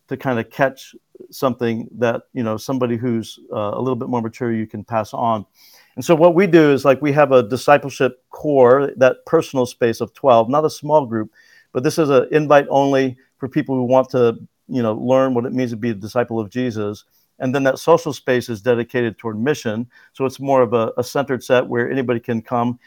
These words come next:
ideally even half the people are, are non-Christians. And if that's the core thing that you're multiplying and your public space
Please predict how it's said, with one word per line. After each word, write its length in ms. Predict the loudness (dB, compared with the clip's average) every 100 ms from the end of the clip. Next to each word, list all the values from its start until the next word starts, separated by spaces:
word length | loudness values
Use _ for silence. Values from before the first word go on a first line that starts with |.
| _
ideally 480 | -2 2 2 2 0
even 200 | -2 -2
half 240 | -2 -2
the 80 | -4
people 260 | -10 -6 -4
are, 160 | -4
are 100 | -4
non-Christians. 680 | -4 -6 -6 -8 -8 -10 -14 -16 _ _ _
And 140 | 0
if 100 | 4
that's 260 | 6 6 4
the 100 | -4
core 300 | 0 6 6
thing 240 | 6 2
that 120 | 2 0
you're 120 | 0
multiplying 640 | 0 -2 -2 2 2 2
and 100 | -2
your 80 | -4
public 340 | 0 -2 -2
space 440 | -6 -2 -2 -2